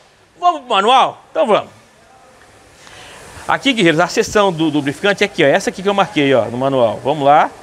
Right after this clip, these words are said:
certo? Na página quatrocentos e setenta.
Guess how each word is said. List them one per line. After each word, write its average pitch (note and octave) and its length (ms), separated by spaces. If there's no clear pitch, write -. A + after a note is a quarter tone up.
certo? F3+ 380
Na D3 140
página F3 400
quatrocentos F#3+ 640
e A3+ 60
setenta. G3+ 840